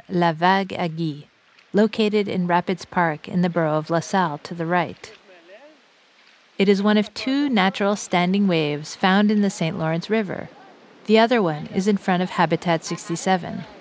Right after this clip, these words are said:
Unfortunately, neither is visible from these heights, but we highly recommend you go see them.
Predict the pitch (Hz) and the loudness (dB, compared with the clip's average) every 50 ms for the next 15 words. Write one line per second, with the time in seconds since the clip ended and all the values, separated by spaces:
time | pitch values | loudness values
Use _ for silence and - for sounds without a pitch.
0 | - - - - - - - - - - - - - 214 214 214 202 - - 247 | -20 -20 -20 -20 -20 -20 -20 -20 -20 -20 -20 -4 0 2 2 2 2 2 2 2
1 | 254 247 - - 214 196 180 180 180 175 175 175 170 - - - - 202 202 220 | 2 2 2 0 0 0 2 0 0 -2 -2 -2 -6 -8 -14 -8 -2 2 4 4
2 | 233 240 214 220 202 190 175 170 170 180 180 180 180 170 180 170 170 - - 165 | 4 4 4 4 4 2 0 0 0 0 0 0 -2 -2 -2 -4 -4 -4 -6 -4
3 | 156 156 156 151 - - - 160 151 - - - - - - - - - - - | -4 -2 -4 -4 -4 -4 -6 -6 -6 -6 -8 -12 -16 -16 -18 -20 -20 -20 -20 -20
4 | - - - - 202 - 226 220 202 - - 233 240 240 233 208 180 165 151 - | -20 -12 -6 -4 -2 0 0 0 0 2 2 2 4 4 4 4 2 2 0 0
5 | - 165 160 156 151 151 151 151 156 156 151 - - 185 175 165 - - 185 - | -2 -4 -4 -4 -4 -4 -4 -4 -6 -6 -6 -6 -4 -4 -4 -4 -6 -10 -12 -12